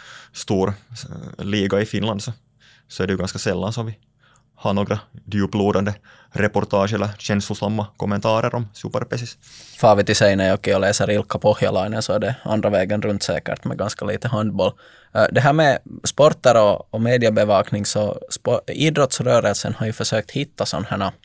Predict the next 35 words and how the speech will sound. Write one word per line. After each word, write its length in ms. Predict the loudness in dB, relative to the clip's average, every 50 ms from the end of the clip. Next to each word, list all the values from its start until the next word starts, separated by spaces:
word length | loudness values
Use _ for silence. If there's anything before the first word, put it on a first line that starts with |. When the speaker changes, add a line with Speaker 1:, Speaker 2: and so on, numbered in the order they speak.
| _ _ _ _ _ _ -20 _ _
Speaker 2:
sätt 360 | -4 0 0 0 0 0 -2 -2
att 260 | -2 -2 -4 -14 -14 -4
samarbeta 720 | 0 2 2 4 4 4 2 2 2 0 -2 -2 -4 -6
för 200 | -4 -4 0 0
att 200 | 0 0 -2 -4
ge 160 | -4 -2 -2
synlighet 600 | -2 -2 -2 -4 -4 -6 -6 -6 -6 -6 -6 -6 -6
åt, 320 | -6 -6 -8 -12 -16 -16 _ _ _ _ _ _ _
åt 160 | -6 -2 0
de 120 | 0 0
mindre 280 | 0 0 0 0 -2 -2
grenarna. 440 | 0 0 0 0 0 -4 -8 -8 -8
Och 80 | -4
där 140 | -4 -4 -4
kanske, 420 | -4 -4 -6 -6 -6 -6 -6 -8 -8 -12 _ _
jag 160 | -4 -2 -2
kommer 240 | 0 -2 -2 0 0
i 40 | 0
alla 120 | -2 -2
fall 160 | -2 -2 -4 -4
att 140 | -4 -4
tänka 260 | -6 -8 -6 -6 -8 -8
på 220 | -4 -4 -4 -4
det 80 | -4 -4
här 200 | -4 -6 -6 -8 -10 _ _ _ _ _ _ _ -2
F 220 | -2 -2 0 0
M-veckan. 580 | 0 0 2 0 0 -2 -2 _ -4 -4 -4 -4 -10 -18 -20 _ _
Det 100 | -2 0
är 60 | 0 0
ju 100 | 2 0
inlånat 400 | 0 -2 -2 -2 -4 -6 -6 -6
koncept 380 | -6 -6 -2 -4 -4 -4 -6
från 220 | -6 -4 -4 -4 -4
Sverige, 400 | -4 -2 -2 -2 -2 -4 -4 -4
men, 240 | -6 -8 -10 -10